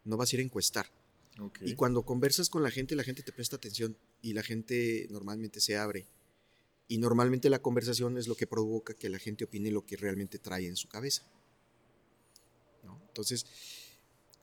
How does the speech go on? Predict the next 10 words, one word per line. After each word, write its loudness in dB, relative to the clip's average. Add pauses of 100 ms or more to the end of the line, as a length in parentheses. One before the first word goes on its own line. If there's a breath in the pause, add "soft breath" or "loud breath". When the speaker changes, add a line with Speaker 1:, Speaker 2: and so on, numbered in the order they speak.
(240)
Speaker 1:
hay 8
una, 8 (760)
eh, 10
necesidad 8 (300)
de -6
las -2
casas 0
encuestadoras 0
de 2
capacitar 0